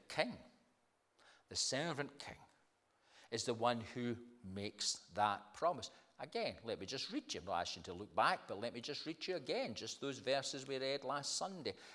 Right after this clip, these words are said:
and see the connection. Jesus saying, or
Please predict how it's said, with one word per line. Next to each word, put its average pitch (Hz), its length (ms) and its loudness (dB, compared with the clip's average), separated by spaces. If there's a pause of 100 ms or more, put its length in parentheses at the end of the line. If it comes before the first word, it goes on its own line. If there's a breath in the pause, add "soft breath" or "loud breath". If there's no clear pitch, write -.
and 107 100 -4
see 135 220 2
the 135 120 0
connection. 151 640 2 (300 loud breath)
Jesus 127 440 2
saying, 156 520 2 (360)
or 104 120 6